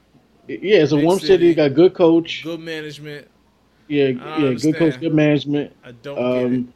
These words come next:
Speaker 2: get it. <laughs>
Speaker 1: and, um, they're gonna offer Porzingis the max,
Speaker 2: Right, I saw
Speaker 1: the max
Speaker 2: that.
Speaker 1: contract. I saw that today. Um, he's,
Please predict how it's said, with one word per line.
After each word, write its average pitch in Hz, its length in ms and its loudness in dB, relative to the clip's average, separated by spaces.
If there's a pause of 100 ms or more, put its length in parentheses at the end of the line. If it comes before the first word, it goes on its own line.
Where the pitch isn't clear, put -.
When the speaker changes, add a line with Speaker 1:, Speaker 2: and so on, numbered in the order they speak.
(140)
Speaker 2:
get 127 100 -20
it. 117 220 -20 (800)
<laughs> - 0 -
Speaker 1:
and, 139 340 0
um, 135 440 0
they're 156 120 4
gonna 175 180 6
offer 151 380 4
Porzingis 143 560 2
the 127 100 0
max, 135 560 0 (120)
Speaker 2:
Right, 123 320 -16
I 120 40 -20
saw 131 220 -14
Speaker 1:
the 127 60 -4
max 135 240 0
Speaker 2:
that. - 40 -14
Speaker 1:
contract. 147 460 -2 (420)
I 131 100 4
saw 151 180 4
that 135 160 4
today. 135 720 0
Um, 117 420 -2 (260)
he's, 254 260 4